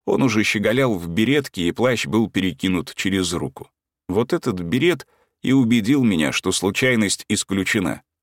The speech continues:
Такая маскировка, конечно, наивна, но глаз отводит хорошо. Люди лица случайных прохожих обычно не запоминают. Если в памяти что и отложится,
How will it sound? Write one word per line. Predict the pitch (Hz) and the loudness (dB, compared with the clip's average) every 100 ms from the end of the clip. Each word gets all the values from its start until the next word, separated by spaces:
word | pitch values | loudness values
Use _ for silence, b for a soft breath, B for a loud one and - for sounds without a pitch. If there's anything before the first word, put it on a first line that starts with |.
| _ | _
Такая | - 98 - 123 | -6 -2 0 2
маскировка, | 110 95 - 135 135 - 107 87 | 2 0 0 2 2 2 -2 0
конечно, | 113 117 120 - 117 | 0 2 2 2 2
наивна, | 120 151 143 107 - _ _ _ | 2 2 2 0 -2 _ _ _
но | 110 104 | 0 0
глаз | 95 127 120 | 2 0 0
отводит | 92 87 98 85 - | -4 -2 0 0 -2
хорошо. | 80 87 82 - - - _ - | -2 0 -2 -4 -8 -14 _ -10
Люди | - 196 131 | -2 -2 0
лица | 120 151 120 | 0 0 -2
случайных | 104 113 - 135 110 - | -2 -2 0 2 2 -2
прохожих | 110 110 170 131 101 - _ _ | -4 -2 0 2 0 -4 _ _
обычно | - 120 135 - 117 | -4 -2 -2 0 2
не | 110 | 2
запоминают. | 92 92 90 95 90 64 55 - - | 0 -2 -2 -2 -2 -2 -6 -10 -6
Если | 90 - 78 - | -4 -2 -4 -6
в | - | -10
памяти | - 110 90 76 | -4 -2 -2 -2
что | - 107 | -2 0
и | 101 | 2
отложится, | 107 165 151 - - 71 | 2 2 2 0 -2 -4